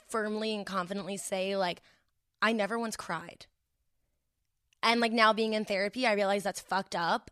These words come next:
And, like, there's so much in my life I have never dealt with,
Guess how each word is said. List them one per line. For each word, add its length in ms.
And, 200
like, 320
there's 360
so 300
much 220
in 60
my 120
life 280
I 80
have 180
never 340
dealt 260
with, 240